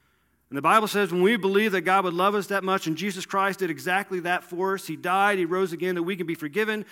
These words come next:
and be given eternal life. The Bible says we have confessed him as our Lord and Savior and confess our need for forgiveness. That's how you find salvation.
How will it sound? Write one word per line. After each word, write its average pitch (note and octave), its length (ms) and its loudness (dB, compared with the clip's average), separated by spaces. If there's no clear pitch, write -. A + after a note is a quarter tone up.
and D3 80 -10
be D#3+ 60 2
given F3+ 180 2
eternal F3 320 -4
life. F3 240 0
The F3 80 -8
Bible F3+ 280 0
says E3+ 200 -8
we E3 120 -2
have E3+ 160 -4
confessed E3 440 -6
him D3+ 220 -4
as C#3 140 -12
our C#3 140 -6
Lord D3+ 180 -2
and D3+ 80 -6
Savior A2+ 460 -10
and B2+ 120 -14
confess D#3+ 420 -8
our D3 100 -4
need C#3+ 280 -2
for - 120 -16
forgiveness. G#2 680 -18
That's C3+ 200 -10
how C3 60 -10
you B2 140 -8
find A2+ 260 -12
salvation. C3 480 -18